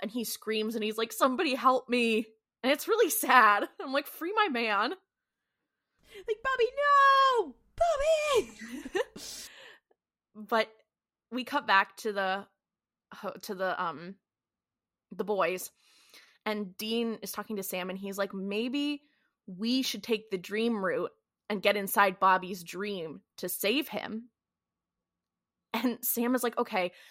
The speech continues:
Speaker 1: I like where your head's at, but Dream Root is, like, really hard to come by, and it's not just something you can walk into any store and get. So Dean's like, "Okay, why don't we try con-, why don't we contact Bella? She might know where to get it." And Sam's like, "Bella,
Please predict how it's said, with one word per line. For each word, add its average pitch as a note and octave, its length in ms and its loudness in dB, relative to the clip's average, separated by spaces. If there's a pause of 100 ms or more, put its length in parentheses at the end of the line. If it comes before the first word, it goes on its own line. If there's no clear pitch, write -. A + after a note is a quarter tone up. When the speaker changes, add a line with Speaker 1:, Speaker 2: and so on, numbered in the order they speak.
(300)
Speaker 1:
I A3+ 80 6
like G#3 280 2
where B3 120 -6
your G3+ 80 -2
head's F#3 300 -8
at, A#3 220 2 (280)
but G#3+ 100 -8
Dream A3 240 -8
Root B3+ 140 -4
is, A3 100 -4
like, F#3 140 0
really F3+ 280 -4
hard G3 280 -6
to - 80 -10
come F3 280 -8
by, A#3 220 4
and G#3+ 160 -2
it's - 160 -8
not G#3+ 240 2
just G#3 180 -4
something G3 260 -6
you G#3+ 80 -4
can G3+ 180 -8
walk F3+ 260 2
into F#3+ 220 2
any F#3+ 180 -4
store F3+ 360 -4
and D#3 200 -10
get. D3 240 0 (720)
So - 160 -2
Dean's A3+ 280 -2
like, G3+ 200 2
"Okay, G3 260 -2
why F3+ 280 4
don't G3 100 0
we G3 180 -6
try F#3+ 180 0
con-, F#3 180 -8
why G3 100 6
don't G#3+ 100 2
we G#3 60 0
contact G3+ 360 -2
Bella? F#3+ 280 2
She - 200 -6
might F#3+ 180 -4
know F3 140 -2
where E3+ 140 -2
to F3 80 2
get D3 180 0
it." F#3+ 160 0 (120)
And A3 100 -2
Sam's C#4+ 260 2
like, C#4+ 120 2 (440)
"Bella, A3 400 8